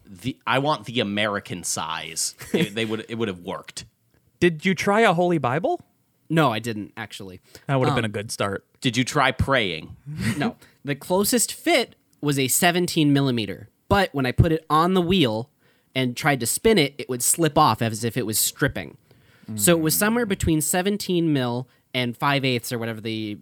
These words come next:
Speaker 2: m-, imperial metric or the
Speaker 1: Stop
Speaker 2: imperial
Speaker 1: it.
Speaker 2: unit
Speaker 1: You're
Speaker 2: was,
Speaker 1: making me,
Speaker 2: right?
Speaker 1: talking about all these sizes and, and slipping, you're making me horny. I never knew cars could get me so riled up.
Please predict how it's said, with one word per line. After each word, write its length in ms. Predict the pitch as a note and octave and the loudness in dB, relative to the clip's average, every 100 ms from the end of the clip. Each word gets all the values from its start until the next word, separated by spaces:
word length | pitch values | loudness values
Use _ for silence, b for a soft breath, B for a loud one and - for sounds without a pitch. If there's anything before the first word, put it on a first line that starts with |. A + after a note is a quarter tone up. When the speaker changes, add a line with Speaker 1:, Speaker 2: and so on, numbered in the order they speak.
| - | -12
Speaker 2:
m-, 140 | B2 - | -12 -8
imperial 680 | A#2+ B2 C3 A#2 G#2 G2+ F#2 A2+ | -8 -4 -2 -2 -4 -6 -10 -8
metric 500 | G#2+ - G2+ - _ _ | -8 -8 -12 -14 _ _
or 80 | B2 | -8
the 120 | A#2+ | -4
Speaker 1:
Stop 380 | B2 A#2+ C3 F#3+ | -2 0 2 2
Speaker 2:
imperial 20 | |
Speaker 1:
it. 80 | A2+ | 0
Speaker 2:
unit 140 | G#2 G#2+ | -2 0
Speaker 1:
You're 80 | B2+ | 2
Speaker 2:
was, 60 | |
Speaker 1:
making 280 | D#3+ A3 C4 | 2 2 2
me, 80 | C#3+ | 2
Speaker 2:
right? 100 | A#2 B B - | 0 B B -6
Speaker 1:
talking 320 | F#3+ A3+ G#3+ | 0 0 0
about 180 | D#3+ C3+ | 2 2
all 120 | C3 | 2
these 160 | A2+ - | 0 -4
sizes 640 | - C#3+ G#3 A#2 G#2+ F#2+ | 0 0 0 -2 -4 -6
and, 260 | F#2 F2+ F#2+ | -8 -10 -12
and 160 | G2+ | -8
slipping, 640 | - - B2 E3+ A3+ A2 F#2+ | -4 -4 -2 -2 0 -2 -4
you're 140 | F#2 | -6
making 360 | G#2+ F3+ B2+ G2 | -4 -4 -4 -6
me 140 | F#2 | -8
horny. 680 | F2 - - D#3+ A3+ G3+ G#2 | -10 -12 -4 0 0 0 -2
I 140 | G2 G3 | 0 0
never 200 | A3 D3 | 2 2
knew 140 | A#2 | 2
cars 460 | - - F#3+ F#3 - | 2 2 4 2 0
could 180 | C3+ | -2
get 180 | - C#3 | 0 -2
me 120 | C#3 | -2
so 260 | A2 B2 F#2 | -4 -4 -4
riled 600 | F2+ F#2+ A2+ C#3+ G2 F#2 | -6 -4 -2 -2 -4 -2
up. 380 | A#2+ A2 D#2+ | -2 -2 -4